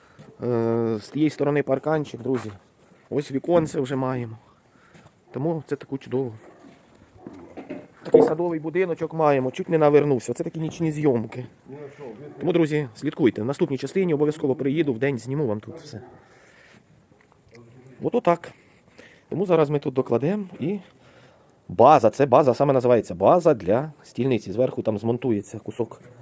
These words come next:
е, друзі, граніту зашліфованого. І буде дуже красиво. Нам, е,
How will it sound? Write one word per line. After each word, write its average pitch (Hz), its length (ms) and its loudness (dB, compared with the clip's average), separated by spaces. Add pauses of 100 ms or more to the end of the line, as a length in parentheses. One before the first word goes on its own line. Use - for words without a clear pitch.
(500)
е, 101 800 -8
друзі, 95 280 -8
граніту 143 460 -4 (920)
зашліфованого. 135 800 0 (640)
І 90 60 -12
буде 131 200 -2
дуже 123 220 -8
красиво. 107 380 -14 (680)
Нам, 175 260 6 (640)
е, 151 420 8